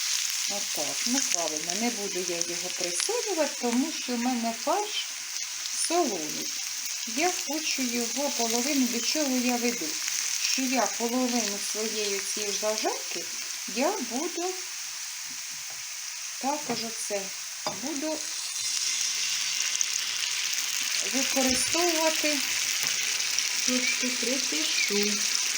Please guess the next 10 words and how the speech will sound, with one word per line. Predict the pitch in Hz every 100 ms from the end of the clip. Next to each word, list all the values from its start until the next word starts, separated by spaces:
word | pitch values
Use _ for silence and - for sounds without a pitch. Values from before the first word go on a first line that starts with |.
| -
використовувати | 254 254 262 262 254 - 370 359 320 311 311 285 - - - - - -
у | - 330
фаршу | - 285 190 180 - - 196 208 - -
із | 285 359 - -
рисом. | 220 262 170 - - 165 185 - - - - - -
Половину | 247 262 269 247 311 311 269 240
воно | 247 247 247
ось | 240 -
так | 233 226 -
піджариться | 202 180 185 165 175 254 - -